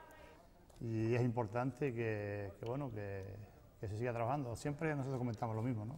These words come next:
La cantera es importantísima porque cuando los luchadores más veteranos ya dejen de luchar, evidentemente, si no hay cantera detrás,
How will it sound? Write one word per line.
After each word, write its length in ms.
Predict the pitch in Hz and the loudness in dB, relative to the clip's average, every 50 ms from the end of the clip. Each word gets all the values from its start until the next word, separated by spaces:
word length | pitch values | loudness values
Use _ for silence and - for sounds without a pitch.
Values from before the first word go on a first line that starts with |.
| 160 143 | -6 -6
La 120 | 117 110 | -6 -4
cantera 240 | 107 104 101 120 117 | -4 -2 -2 0 0
es 60 | 117 | 0
importantísima 540 | 110 110 110 107 113 104 117 135 - - 147 | 0 0 -2 -2 -2 -4 -4 -4 -4 -4 -4
porque 300 | 120 110 104 101 107 101 | -4 -4 -4 -2 -4 -4
cuando 640 | 98 107 104 107 107 107 104 104 101 101 104 110 - 117 110 | -2 -4 -4 -2 -2 -2 -2 -2 -4 -6 -8 -8 -8 -6 -6
los 160 | 104 101 90 | -4 -4 -4
luchadores 360 | 101 104 98 110 113 110 110 | -4 -4 -2 -2 -2 0 0
más 100 | 110 110 110 | 0 0 0
veteranos 280 | 107 110 113 117 110 107 | 0 0 0 0 0 0
ya 120 | 110 110 | 0 0
dejen 160 | 110 107 110 | 0 0 0
de 80 | 107 110 | 0 0
luchar, 280 | 110 107 - 117 131 160 170 - - - - - - - - - - - - - - - - - - | 0 0 0 0 -2 -2 -4 -8 -12 -14 -16 -16 -16 -16 -16 -16 -16 -16 -16 -16 -16 -16 -10 -6 -2
evidentemente, 640 | 113 110 113 113 107 - 107 107 113 110 - - 117 | 0 2 2 2 0 0 -2 -2 -2 -2 -2 -4 -2
si 140 | - 127 117 | 0 0 0
no 160 | 107 110 110 | 0 0 0
hay 80 | 107 | 0
cantera 380 | 104 - 107 98 - - 107 110 | 0 -2 -4 -2 -2 0 0 0
detrás, 360 | 110 107 101 110 110 117 131 | 0 0 0 0 0 -2 -2